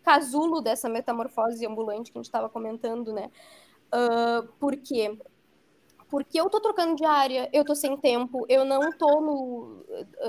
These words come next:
no auge do meu corpo, então eu, bah,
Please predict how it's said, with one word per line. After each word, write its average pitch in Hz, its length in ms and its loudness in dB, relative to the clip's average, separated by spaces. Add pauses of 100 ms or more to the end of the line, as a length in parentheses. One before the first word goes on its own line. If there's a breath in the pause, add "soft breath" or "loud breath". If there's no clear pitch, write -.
(160)
no 240 580 -4
auge 285 440 6
do 254 180 -6
meu 226 200 -2
corpo, 240 440 0
então 240 420 -4 (760 soft breath)
eu, 294 840 4
bah, 302 440 -2